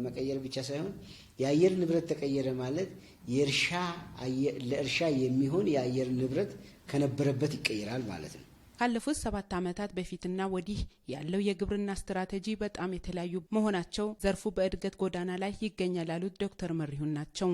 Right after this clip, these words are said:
Speaker 1: በብልጽግናችን ጊዜ የምናወራው ግብርና እና የ-፣ በኢህአዴግ ጊዜ የነበረው ግብርና የተለያዩ ናቸው።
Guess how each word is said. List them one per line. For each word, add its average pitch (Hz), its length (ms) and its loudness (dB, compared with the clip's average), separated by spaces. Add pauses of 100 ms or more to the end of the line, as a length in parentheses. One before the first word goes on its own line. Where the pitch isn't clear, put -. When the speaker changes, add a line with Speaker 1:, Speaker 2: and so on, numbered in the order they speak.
(300)
Speaker 1:
በብልጽግናችን 190 800 6 (340)
ጊዜ 143 220 4 (100)
የምናወራው 139 720 4
ግብርና 147 440 8 (100)
እና 127 180 2 (680)
የ-፣ 180 480 6 (640)
በኢህአዴግ 143 440 2
ጊዜ 143 180 2
የነበረው 139 560 4
ግብርና 156 320 6
የተለያዩ 117 460 2
ናቸው። - 300 -16